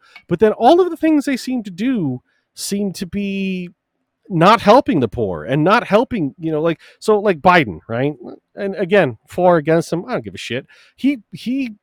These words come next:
campaigned on this idea of, like, unifying America. "I'm gonna bring people back," 'cause Trump, you know, he's the big divider and he's gonna divide people, but I'm gonna bring people back together. Does anybody feel like this country is more back together since he got elected?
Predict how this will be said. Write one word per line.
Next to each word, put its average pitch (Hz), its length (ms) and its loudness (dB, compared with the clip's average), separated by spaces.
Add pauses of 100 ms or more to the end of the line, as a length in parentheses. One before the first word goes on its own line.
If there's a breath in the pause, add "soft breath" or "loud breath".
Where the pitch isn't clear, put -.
(120)
campaigned 208 640 0
on 143 100 -2
this 139 160 -4
idea 135 400 -2
of, 117 80 -8
like, 123 160 0
unifying 156 760 2
America. 139 580 -4
"I'm 127 140 -6
gonna 170 160 0
bring 147 300 0
people 156 280 -4
back," - 60 -6 (240 loud breath)
'cause - 160 -6
Trump, 226 460 2
you 156 100 2
know, 170 80 2
he's 147 180 0
the 147 60 -4
big 180 240 4
divider 151 560 2
and 104 80 -4
he's 156 100 -2
gonna 170 140 -6
divide 135 440 -2
people, 104 240 -12
but 120 140 -4
I'm 208 160 2
gonna 165 140 2
bring 156 240 -2
people 151 200 -2
back 143 200 0
together. 143 260 -4 (520 soft breath)
Does 123 140 0
anybody 294 360 6
feel 240 260 0
like 285 160 2
this 247 160 -4
country 190 380 0
is 165 120 -2
more 165 200 0
back 202 200 2
together 143 360 -2
since - 200 -6
he 175 60 -10
got 175 160 0
elected? 160 380 -2